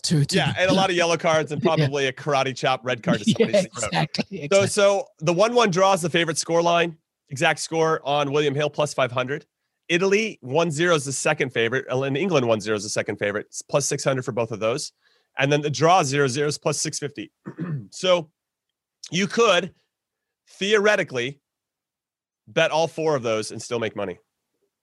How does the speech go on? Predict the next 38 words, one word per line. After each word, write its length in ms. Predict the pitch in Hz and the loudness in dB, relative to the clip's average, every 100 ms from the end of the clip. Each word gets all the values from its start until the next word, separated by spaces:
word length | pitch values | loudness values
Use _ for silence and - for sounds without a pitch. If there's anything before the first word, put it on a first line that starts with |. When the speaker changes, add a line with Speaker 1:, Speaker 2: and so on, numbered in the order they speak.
| _ _ _ _ _ _ _ 139 | _ _ _ _ _ _ _ -4
Speaker 2:
If 100 | 147 | -2
you 80 | |
bet 140 | 165 156 | 0 0
the 80 | 147 | 0
same 180 | 156 | 0
amount, 280 | 127 113 95 | 2 2 0
obviously. 320 | 101 92 - | -2 -4 -8
So 100 | 104 | -8
if 80 | 131 | -6
you 60 | 175 | 0
bet 100 | 202 | 0
Speaker 1:
Yeah. 60 | |
Speaker 2:
ten 160 | 220 208 | 2 2
bucks 320 | 185 180 - - | 4 2 0 -4
on 380 | 151 156 151 139 - | 0 2 2 -2 -12
one 280 | 117 156 185 | -4 0 2
one, 360 | 175 175 147 135 | 2 2 0 -12
one 220 | 135 156 165 | -4 -2 0
zero 260 | 165 160 | 2 2
either 180 | 156 147 | 2 2
way 160 | 143 143 | 4 2
and 100 | 123 | 2
zero 200 | 135 143 | -2 -2
zero, 340 | 135 160 180 _ _ _ _ _ _ - | -2 -2 -2 _ _ _ _ _ _ -12
you 180 | 123 123 | -8 -4
get, 380 | 135 131 - 131 | -2 -4 -4 -2
uh, 280 | 127 120 117 | 2 2 0
it'd 100 | 113 | -2
be 80 | |
plus 240 | 120 143 135 | -4 -4 0
five 160 | 135 | 0
hundred, 200 | 131 123 | 0 -2
plus 200 | - 120 | -2 -6
six 180 | - 113 | -6 -6
hundred, 180 | 113 107 | -4 -4
plus 160 | 107 - | -6 -8
six 160 | - | -8
fifty. 320 | 101 95 92 | -10 -8 -10